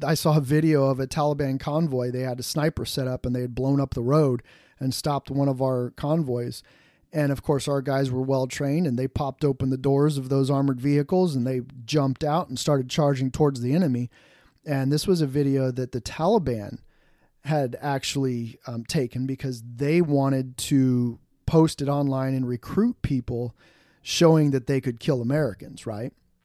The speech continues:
So there was this sniper taking the video, and he's talking with his,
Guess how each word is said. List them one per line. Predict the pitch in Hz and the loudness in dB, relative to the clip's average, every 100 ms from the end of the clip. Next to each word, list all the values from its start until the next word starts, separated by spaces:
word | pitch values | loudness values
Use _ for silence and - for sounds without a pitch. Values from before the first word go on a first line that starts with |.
| _ _ _ _ _ | _ _ _ _ _
So | - 151 | -2 0
there | 139 | 2
was | 127 113 | 0 -2
this | 123 | -4
sniper | - 151 190 - 110 - _ _ | -2 0 0 0 -8 -12 _ _
taking | - 151 131 117 | 0 0 0 -2
the | 113 | -4
video, | 113 165 160 92 - - _ _ _ _ _ - | 2 4 4 0 -12 -20 _ _ _ _ _ -4
and | 151 139 139 | 0 2 2
he's | 151 151 | 2 2
talking | 160 156 - 151 | 2 2 2 2
with | 139 135 | 2 2
his, | 139 131 120 - | 0 0 -4 -12